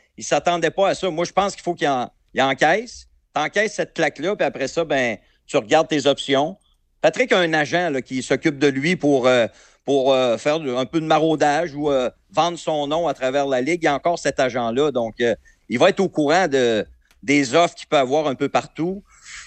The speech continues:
Euh, je sais pas, j'ai juste hâte de, de lui reparler puis voir où il en est avec ça. Euh, financièrement, il a pas besoin de ça.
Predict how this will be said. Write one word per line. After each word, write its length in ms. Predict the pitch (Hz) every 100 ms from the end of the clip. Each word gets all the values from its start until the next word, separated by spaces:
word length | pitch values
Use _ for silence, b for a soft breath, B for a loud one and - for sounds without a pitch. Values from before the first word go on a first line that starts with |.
| B -
Euh, 500 | 135 143 143 143 135
je 120 | 147
sais 160 | 151 160
pas, 160 | 196
j'ai 140 | 180 175
juste 200 | 175 196
hâte 140 | 202
de, 240 | 170 156
de 100 | 143
lui 200 | 147 147
reparler 460 | 170 - 151 151 180
puis 120 | 147
voir 240 | 123 165 147
où 100 | 147
il 80 |
en 180 | 143 135
est 100 | 160
avec 200 | 156 -
ça. 300 | - 147 175 190 - - -
Euh, 80 | 120
financièrement, 580 | - 160 165 175 156 180
il 100 | 170
a 40 |
pas 140 | 151 143
besoin 340 | 143 131 143
de 60 | -
ça. 340 | 156 165 202